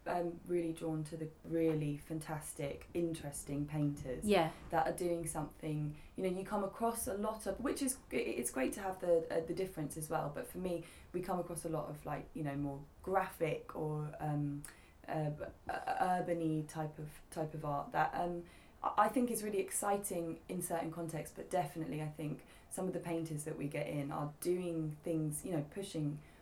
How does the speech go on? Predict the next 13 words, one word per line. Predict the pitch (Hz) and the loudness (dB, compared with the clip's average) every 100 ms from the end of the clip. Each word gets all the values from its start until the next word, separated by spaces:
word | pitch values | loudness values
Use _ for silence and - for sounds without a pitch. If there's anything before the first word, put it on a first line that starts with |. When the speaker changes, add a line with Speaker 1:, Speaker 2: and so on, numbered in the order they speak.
| - | -2
Speaker 1:
what | 165 160 | 0 0
painting | 165 156 151 | 0 0 -2
can | 147 151 147 | -2 -2 2
do | 165 156 143 | 2 2 2
and | 143 143 - | 0 -2 -4
experimenting | - - 165 156 151 151 - 143 143 | -4 0 2 2 2 0 -4 -6 -6
and | 143 151 - - | -6 -8 -12 -2
Speaker 2:
Yeah. | 226 220 | 4 4
Speaker 1:
making | 180 170 185 180 | 4 2 0 -2
really | 185 170 | 0 0
fantastic | 160 170 160 180 - 151 - | -4 -4 -4 -4 -4 -6 -2
series | - - 202 165 151 | 0 4 4 4 2
that | 160 156 | 0 -2